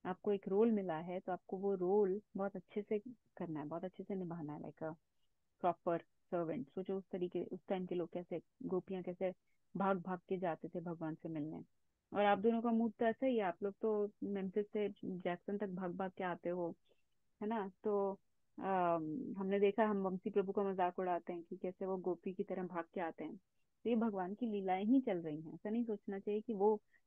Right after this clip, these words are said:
जो भागवतम में थी वो लीला है और हम लोग तो बस कुछ ऐसे ही कर रहे हैं। नहीं, हम कुछ ऐसे नहीं कर रहे, हम भगवान की लीला में ही participate कर रहे हैं।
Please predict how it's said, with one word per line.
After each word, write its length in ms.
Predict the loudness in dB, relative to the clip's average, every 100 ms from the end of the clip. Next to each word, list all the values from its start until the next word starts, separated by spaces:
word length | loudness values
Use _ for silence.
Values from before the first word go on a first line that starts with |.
| -2
जो 80 |
भागवतम 460 | 0 2 2 2 2
में 140 | 0
थी 120 | 2 2
वो 100 | 4
लीला 320 | 2 0 0
है 200 | 2 2
और 100 | 2
हम 160 | 0
लोग 120 | -2 -4
तो 100 | -6
बस 100 | -4
कुछ 120 | -4
ऐसे 220 | -4 -4 -6
ही 40 |
कर 120 | -6
रहे 160 | -12 -12
हैं। 80 | -16 _ _ -4
नहीं, 140 | -2
हम 160 | -2 0
कुछ 160 | 2
ऐसे 180 | 2 2
नहीं 120 | 2
कर 140 | 2 0
रहे, 80 |
हम 140 | -4 -6
भगवान 320 | -2 -2 -2
की 120 | 0
लीला 340 | 0 2 0 -2
में 140 | -2
ही 160 | 2 2
participate 640 | 2 -2 -6 -4 -4 -4
कर 160 | -10
रहे 100 | -10
हैं। 260 | -12 -14 -18